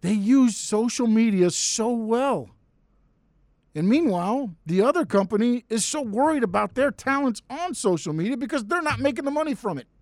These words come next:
The money comes from the eyeballs on the product. Who's gonna push your product better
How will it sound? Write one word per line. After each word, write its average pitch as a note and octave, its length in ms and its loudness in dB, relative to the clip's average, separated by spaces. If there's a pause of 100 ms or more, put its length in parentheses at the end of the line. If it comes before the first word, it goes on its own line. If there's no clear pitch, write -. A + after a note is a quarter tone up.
(3000)
The F#3 100 2
money C#4 500 4 (280)
comes A#3 440 0
from A3+ 220 2
the A3+ 240 4
eyeballs F#3 800 2
on A3 200 4
the A#3 60 4
product. D4 680 2 (3000)
Who's D4 220 4
gonna D#4 160 0
push D4 260 2
your D4 80 -2
product B3+ 440 0
better B3+ 400 4